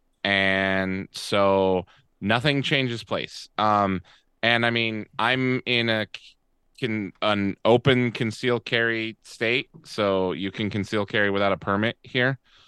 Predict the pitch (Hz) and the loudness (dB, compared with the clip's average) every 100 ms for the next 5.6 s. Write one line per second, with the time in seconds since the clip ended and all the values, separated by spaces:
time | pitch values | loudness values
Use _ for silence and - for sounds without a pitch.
0 | _ _ _ - 107 104 101 101 95 90 | _ _ _ -2 2 4 4 2 0 -4
1 | 87 _ _ _ _ _ _ _ _ _ | -8 _ _ _ _ _ _ _ _ _
2 | _ _ _ _ 107 107 113 117 117 117 | _ _ _ _ 0 4 4 4 2 2
3 | 113 - 123 113 117 120 101 98 107 120 | 0 -4 -2 0 0 0 0 0 -2 -6
4 | _ _ _ 90 95 98 98 101 101 104 | _ _ _ -12 -8 -6 -4 -2 0 0
5 | 107 - 113 104 110 117 | -2 -4 -6 -4 -4 -6